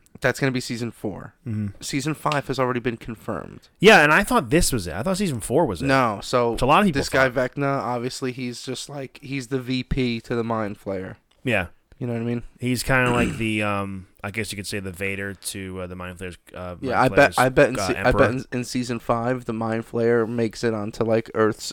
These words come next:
Speaker 1: actual plane and destroys Hawkins.
Speaker 2: So let's talk about Vecna real quickly. One of the new characters that we learned about. Um, we learned that he was, we learned about a character named Victor Creel,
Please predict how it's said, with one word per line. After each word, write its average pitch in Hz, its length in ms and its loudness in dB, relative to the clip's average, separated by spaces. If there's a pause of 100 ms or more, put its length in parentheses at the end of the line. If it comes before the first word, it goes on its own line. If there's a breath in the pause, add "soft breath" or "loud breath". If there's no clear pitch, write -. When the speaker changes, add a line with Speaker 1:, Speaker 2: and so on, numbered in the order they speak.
(120)
Speaker 1:
actual 110 420 0
plane 117 540 -4
and 113 120 -4
destroys 104 460 -4
Hawkins. - 520 -10 (180)
Speaker 2:
So 156 340 4 (140)
let's 175 340 6
talk 214 240 6
about 135 260 4
Vecna 104 360 -4
real 73 120 -6
quickly. 82 340 -12
One 104 120 -4
of 123 60 -4
the 123 80 0
new 117 160 -2
characters 98 480 -2
that 90 100 -10
we 85 80 -10
learned 87 300 -8
about. 78 300 -8 (280)
Um, 110 500 0 (560 soft breath)
we 135 140 4
learned 185 460 8
that 143 160 6
he 139 240 4
was, 113 500 4
we 120 160 -2
learned 185 220 6
about 175 160 8
a 117 40 4
character 127 360 2
named 104 180 -2
Victor 113 240 -6
Creel, 101 540 -2